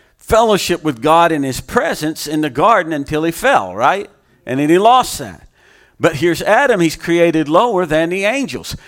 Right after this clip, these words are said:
He's not up in heaven beholding the throne. This is why the third, third of the angels that fell with Lucifer, there's no redemption for the angels. They dwelt in the very glory of God,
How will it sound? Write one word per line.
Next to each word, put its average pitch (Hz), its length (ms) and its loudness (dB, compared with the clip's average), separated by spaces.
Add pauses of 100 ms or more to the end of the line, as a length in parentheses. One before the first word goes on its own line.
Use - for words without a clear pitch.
(140)
He's 180 280 -2
not 170 180 4
up 240 240 2
in 233 120 0
heaven 185 400 -2
beholding 143 540 0
the 123 80 -10
throne. 190 400 -4 (300)
This 220 240 2
is - 160 -8
why 180 180 4
the 175 140 2
third, 190 600 0
third 202 180 2
of 185 80 -4
the 165 100 2
angels 175 380 -2
that 143 140 -4
fell 175 240 2
with 147 120 -4
Lucifer, 160 560 -4 (220)
there's 214 340 0
no 233 260 2
redemption 180 720 -4
for 160 160 -4
the 156 180 -2
angels. 202 640 -6 (2250)
They 233 180 0
dwelt 254 580 0
in 202 180 0
the 185 100 0
very 202 420 4
glory 175 560 2
of 127 220 -4
God, 147 560 -2